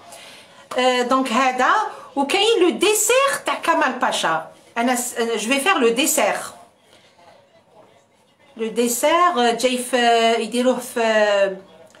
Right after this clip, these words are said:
comme une crème pâtissière. Euh,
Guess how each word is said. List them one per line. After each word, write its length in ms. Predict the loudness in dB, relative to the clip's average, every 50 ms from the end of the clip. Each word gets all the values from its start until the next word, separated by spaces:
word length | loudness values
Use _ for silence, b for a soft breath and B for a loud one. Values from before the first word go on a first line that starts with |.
| _ _ _ _ _ _ _ _ _ -20 _ _ _ _ _ _ -10 -4
comme 180 | -2 -2 0 0
une 60 | -2 -2
crème 260 | -2 -2 -2 -2 -2
pâtissière. 880 | -4 -4 -4 -4 -4 -2 -2 -2 -2 -2 -2 -2 -4 -6 -10 -14 -18 -20 -20 -20 -20 _ _ -12
Euh, 160 | -10 -10 -8